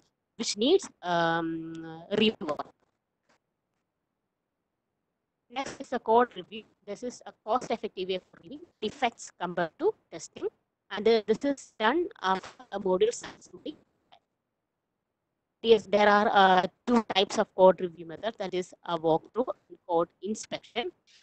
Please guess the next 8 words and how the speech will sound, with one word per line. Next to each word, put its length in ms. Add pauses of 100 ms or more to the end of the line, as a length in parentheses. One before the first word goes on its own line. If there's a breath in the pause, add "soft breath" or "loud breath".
(120)
And, 220 (500)
uh, 440
the 140
code 380
through, 480
uh, 80
means, 320
uh, 220